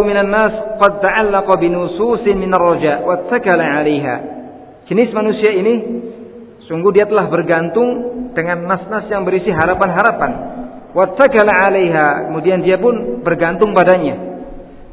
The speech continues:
Tapi yang dihasilkan bukan harapan sebenarnya. Tapi apa? Al-ghurur wal amani,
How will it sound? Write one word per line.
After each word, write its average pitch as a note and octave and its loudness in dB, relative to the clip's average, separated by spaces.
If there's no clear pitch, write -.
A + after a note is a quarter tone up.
Tapi G#3 2
yang A#3+ 4
dihasilkan G3+ 2
bukan G3+ 4
harapan G#3+ 0
sebenarnya. D#3+ -2
Tapi F#3 2
apa? A#3 2
Al-ghurur E3+ 0
wal E3 0
amani, E3+ 2